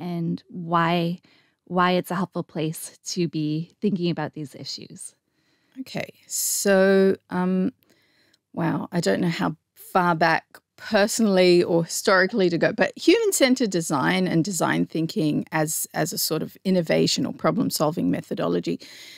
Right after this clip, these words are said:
Speaker 2: basically tries to put back people and their real needs, um, sort of back into the equation. So, um,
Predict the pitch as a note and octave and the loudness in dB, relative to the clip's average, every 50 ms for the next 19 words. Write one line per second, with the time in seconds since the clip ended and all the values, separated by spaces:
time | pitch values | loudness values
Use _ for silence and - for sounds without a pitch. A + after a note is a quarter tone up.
0 | - _ _ - A3 A3+ A#3+ A#3 - - C4 B3+ - C4+ C4 B3+ B3+ B3+ B3 B3+ | -20 _ _ 2 4 4 4 4 2 0 0 0 2 2 4 4 4 4 2 0
1 | - - A3 G#3 G3 - - F#3+ - - G3+ - - _ F3+ D#3+ - F#2 - - | 2 2 2 2 2 -2 -6 -10 -8 -8 -8 -8 -4 _ -2 0 0 -2 -6 -10
2 | - _ - - G#3 F3 - - F3+ F3 F3 E3+ E3 E3+ - - _ E3 E3 E3 | -18 _ -10 -8 -8 -8 -4 0 2 2 4 4 2 0 -2 -4 _ 0 0 2
3 | E3 D#3+ E3 E3 E3 E3 - - E3+ F3 E3+ E3+ E3 - F#3+ - G3 F3+ - - | 2 2 0 0 0 0 0 0 2 2 2 2 2 0 -4 -6 -8 -8 -10 -10
4 | - - - - - _ _ _ _ - F3+ F3+ E3 D#3+ D#3 - - - - - | -12 -14 -20 -20 -20 _ _ _ _ -4 -2 0 2 2 2 0 0 -2 -4 -8
5 | - _ _ _ _ - - - - F#3 - - - - F#3 E3+ - - _ _ | -12 _ _ _ _ -20 -20 -8 -6 -6 -4 -2 0 2 2 0 0 -4 _ _
6 | G3+ F3 F3+ F3+ - - - - F3 E3+ D#3 - - - F3 D#3+ D3+ D3+ D3+ E3 | 2 2 2 0 -6 -8 -4 -2 -2 0 0 -2 -2 0 0 0 0 0 -2 -2
7 | - - - - - - - - E3+ D3 - - - - - - - - - - | -4 -4 -2 -4 -6 -6 -4 -2 0 0 0 -2 -4 -8 -10 -14 -16 -18 -14 -10
8 | - - - F#3 F3 F3 F3 E3+ E3+ E3 - - - - - - _ _ _ - | -6 -4 0 2 4 6 6 6 4 2 -2 -10 -20 -20 -20 -20 _ _ _ 0
9 | E3+ E3 E3 E3 D#3 D#3+ D#3+ D#3+ D#3+ D#3+ | 2 4 4 6 6 6 6 4 4 2